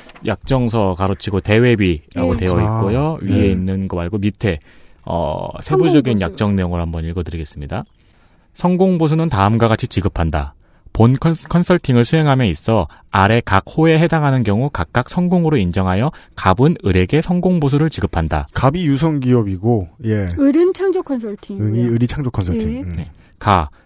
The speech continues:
Speaker 1: 금속노조 산하 지회 소속 조합원 수가 이천십일 년 오월 육 일 기준 오십 프로로 감소된 시점, 일금 팔천만 원.
Speaker 3: 음.
Speaker 1: 나, 금속노조 산하 지회 소속 조합원 수가 이천십일 년 오월 육 일 기준 이십 퍼센트로 감소된 시점,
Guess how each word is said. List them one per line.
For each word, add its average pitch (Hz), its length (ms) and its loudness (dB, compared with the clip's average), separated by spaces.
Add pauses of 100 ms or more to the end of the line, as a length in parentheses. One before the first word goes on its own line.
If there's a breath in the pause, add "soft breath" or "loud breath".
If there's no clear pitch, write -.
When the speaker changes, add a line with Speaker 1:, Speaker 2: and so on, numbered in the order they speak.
(120)
Speaker 1:
금속노조 160 680 2
산하 175 320 0
지회 110 320 2
소속 147 320 -2
조합원 107 380 2
수가 143 420 -2 (300 soft breath)
이천십일 131 500 -2
년 139 160 2
오월 104 340 4
육 95 140 2
일 107 100 4
기준 110 360 -2
오십 95 360 0
프로로 123 300 0
감소된 98 420 -2
시점, 80 460 -4 (220)
일금 151 340 2
팔천만 165 580 -4
원. 73 160 -6 (440)
Speaker 3:
음. 76 520 -10
Speaker 1:
나, 85 300 0 (320 soft breath)
금속노조 151 640 2
산하 160 320 0
지회 110 280 0
소속 113 280 -2
조합원 98 400 0
수가 151 340 -2 (240 soft breath)
이천십일 120 560 -2
년 135 160 0
오월 98 380 2
육 90 160 -2
일 104 100 2
기준 95 300 -4
이십 110 380 -4
퍼센트로 123 440 -2
감소된 101 400 -2
시점, 76 400 -8